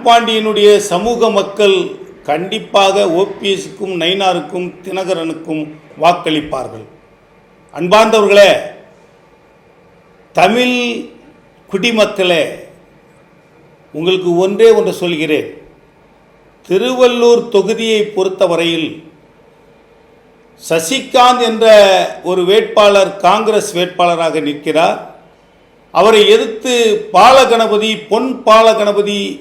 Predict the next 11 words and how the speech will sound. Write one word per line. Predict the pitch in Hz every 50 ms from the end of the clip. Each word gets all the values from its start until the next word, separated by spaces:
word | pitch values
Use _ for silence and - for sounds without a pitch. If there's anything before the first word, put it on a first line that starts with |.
| - - -
பாரதிய | 165 190 220 233 226 220 220 214 202 - 185
ஜனதா | 175 190 202 208 196 165 175
கட்சியில் | 185 - - - 190 175 175 180 180 175 165 - - - - - _ _ _ - 151
நிற்கின்றார். | 156 151 151 - 180 165 151 143 151 160 175 190 202 - - - - - _ _ _ _ - - - _ _ _ _ _ _ _ _ _ _ _ _ _ _ _ _ -
உங்களுக்கு | 170 208 220 233 233 220 - 233 208 - 208
சசிகாந்தை | 208 208 208 302 302 302 302 294 277 262 262 262 254 - 254
பொறுத்தளவில் | 233 233 214 233 226 214 208 208 202 214 214 233 233 240 233 233 - - - - - _ - 165
ஒரு | 175 175 175 160 151 175
ஐ | 202 214 254 277
ஏ | 277 262 254 240 233
எஸ், | 233 - -